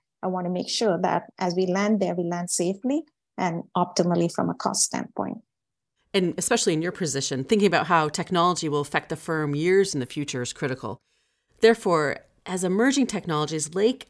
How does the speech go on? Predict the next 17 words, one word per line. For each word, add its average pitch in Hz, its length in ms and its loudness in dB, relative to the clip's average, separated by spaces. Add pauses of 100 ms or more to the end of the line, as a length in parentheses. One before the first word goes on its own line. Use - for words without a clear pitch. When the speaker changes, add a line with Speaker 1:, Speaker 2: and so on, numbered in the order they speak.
(160)
Speaker 2:
A 160 220 2
I 139 420 0
and 165 180 0
machine 160 320 0
learning 139 260 -2
become 143 280 -2
more 160 300 2
commonplace 156 680 -4
across 139 340 -6
industries, 160 560 -4 (440)
could 247 120 0
you 320 120 2
offer 330 380 2
an - 180 -2
example 190 480 -2
of 190 100 -4
how 165 260 -2